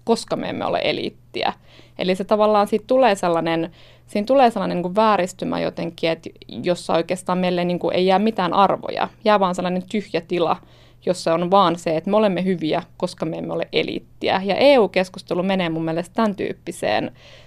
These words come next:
sellaiseen ansaan, että kaikki ei-eliitti, mitä tapahtuu Euroopassa, niin se on ikään kuin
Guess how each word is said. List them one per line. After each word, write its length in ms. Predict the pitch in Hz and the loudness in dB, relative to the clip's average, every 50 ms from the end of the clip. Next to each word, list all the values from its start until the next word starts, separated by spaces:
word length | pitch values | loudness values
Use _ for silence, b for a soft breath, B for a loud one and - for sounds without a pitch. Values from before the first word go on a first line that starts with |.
| B B | B B
sellaiseen 720 | - - 180 170 170 175 - - 170 165 160 160 151 - - - - | -2 0 2 4 4 2 2 0 -2 -2 0 -2 -4 -6 -8 -4 0
ansaan, 800 | 214 214 202 180 - 196 - - - 90 90 104 107 - - - | 2 2 2 2 -2 -4 -4 -2 -2 0 0 0 -2 -2 -2 -2
että 220 | 170 175 - - - | -4 -4 -4 -10 -6
kaikki 680 | - 254 269 285 269 - - _ - - 180 170 - - - _ - - _ _ - _ _ _ _ _ - - - - - - - | 0 2 2 2 2 0 -8 _ -6 -2 -2 -2 -2 -6 -16 _ -20 -20 _ _ -20 _ _ _ _ _ -20 -20 -20 -20 -16 -4 2
ei-eliitti, 960 | - 208 208 208 - - 180 180 175 170 160 170 196 - - - - - 185 - | 6 6 8 6 6 4 4 4 6 4 2 0 -2 -4 -6 -4 2 2 2 2
mitä 240 | - 175 165 185 170 | 2 0 2 2 4
tapahtuu 640 | - 185 175 - - 190 190 - - - - 208 110 | 4 2 0 2 0 0 0 -2 -6 -4 -2 0 2
Euroopassa, 840 | - 180 190 180 180 - - - 110 - - - 208 - - 190 180 | 6 6 6 6 6 6 2 2 0 2 0 0 0 0 -4 -6 -4
niin 140 | 185 185 | -4 -2
se 80 | 185 185 | -2 -2
on 140 | 175 165 165 | 0 0 -2
ikään 380 | 170 - - 175 165 170 170 | -6 -4 -4 -4 -4 -4 -6
kuin 560 | 170 - 170 175 175 175 170 170 170 175 - | -4 -4 -4 -4 -2 -4 -6 -6 -8 -8 -8